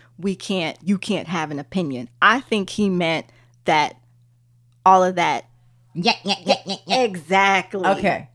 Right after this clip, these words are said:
Speaker 1: He don't wanna hear all that.
Speaker 2: He don't wanna hear all that.
Speaker 1: Yes.
Speaker 2: I get that.
Speaker 1: If
Speaker 2: No,
Speaker 1: I'm
Speaker 2: no
Speaker 1: paying
Speaker 2: man
Speaker 1: for
Speaker 2: really does.
Speaker 1: everything and you don't have anything else to do, what are you nagging me about?
Speaker 2: Okay.
Speaker 1: What are
Speaker 2: Okay.
Speaker 1: you complaining about?
Speaker 2: So, Carly,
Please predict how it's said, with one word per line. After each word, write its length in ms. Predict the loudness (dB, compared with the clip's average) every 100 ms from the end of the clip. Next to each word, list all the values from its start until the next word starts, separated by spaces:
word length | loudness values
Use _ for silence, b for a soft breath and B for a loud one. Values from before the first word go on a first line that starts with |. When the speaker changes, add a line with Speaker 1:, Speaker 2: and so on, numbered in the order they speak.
| _
Speaker 1:
He 160 | 2 6
don't 180 | 6 6
wanna 180 | 4 6
hear 300 | 6 6 6
all 220 | 6 2
that. 140 | 0
Speaker 2:
He 80 | -2
don't 100 | 0
wanna 120 | 0 0
hear 120 | 0
all 60 |
that. 100 | 4
Speaker 1:
Yes. 240 | 4 4 4
Speaker 2:
I 40 |
get 100 | 2
that. 260 | 6 6 6
Speaker 1:
If 40 |
Speaker 2:
No, 120 | 8 8
Speaker 1:
I'm 100 | 8
Speaker 2:
no 100 | 6
Speaker 1:
paying 120 | 8
Speaker 2:
man 160 | 6 6
Speaker 1:
for 60 |
Speaker 2:
really 160 | 6 6
does. 100 | 4
Speaker 1:
everything 800 | 6 2 2 2 2 2 0 -2 _ b b
and 160 | 4
you 100 | 6
don't 140 | 6 4
have 200 | 2 0
anything 460 | -2 -2 -2 -2 0
else 160 | -2
to 100 | -6
do, 220 | -4 -4 -4 B B
what 100 | 0
are 60 | 2
you 260 | 4 4 2
nagging 480 | 2 2 0 -2
me 160 | -4 -8
about? 340 | -6 -4 2
Speaker 2:
Okay. 380 | 4 6 2 2 2
Speaker 1:
What 120 | 6
are 80 | 8
Speaker 2:
Okay. 80 | 8
Speaker 1:
you 60 | 6
complaining 680 | 4 2 4 4 4 2
about? 220 | -2 -4 0
Speaker 2:
So, 160 | 2
Carly, 480 | 4 4 4 2